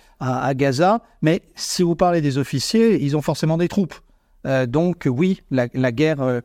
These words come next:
la guerre s'enlise, et c'est sans doute la raison pour laquelle, euh, Israël, euh, hésite vraiment avant de se lancer dans une autre guerre contre le Hezbollah.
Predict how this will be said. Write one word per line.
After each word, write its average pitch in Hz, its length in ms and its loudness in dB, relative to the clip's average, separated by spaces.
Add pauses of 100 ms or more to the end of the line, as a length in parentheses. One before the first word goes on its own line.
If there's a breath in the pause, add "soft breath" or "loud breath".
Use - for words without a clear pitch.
(220 soft breath)
la 127 120 0
guerre 156 180 0
s'enlise, 151 500 0
et 135 40 -2
c'est - 100 -8
sans 139 180 -4
doute 147 180 -2
la 135 100 4
raison 131 280 -2
pour 135 120 -2
laquelle, 156 400 0 (360 soft breath)
euh, 123 260 0
Israël, 139 580 -2
euh, 123 200 -2
hésite 135 340 -2
vraiment 139 440 0
avant 135 260 0
de 120 180 -4
se 127 160 -6
lancer 123 480 -2 (320 soft breath)
dans 123 160 -2
une 131 260 0
autre 185 340 2
guerre 147 280 2
contre 143 260 -2
le 131 120 2
Hezbollah. 117 420 -4